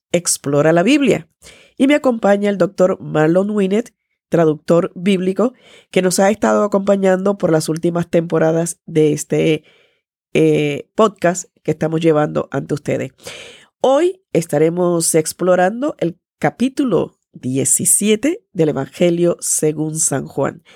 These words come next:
Doctor Winnet, esto empieza aquí con algo muy contundente.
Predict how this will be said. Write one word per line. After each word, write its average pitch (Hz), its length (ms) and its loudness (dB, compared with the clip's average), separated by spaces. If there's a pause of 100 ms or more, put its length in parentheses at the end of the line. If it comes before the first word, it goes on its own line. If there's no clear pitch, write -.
(340)
Doctor 180 320 0
Winnet, 190 500 0 (440)
esto - 220 0
empieza 220 360 0
aquí 233 400 -2 (880)
con 165 180 -4
algo 185 240 2
muy 185 460 0
contundente. 151 960 -2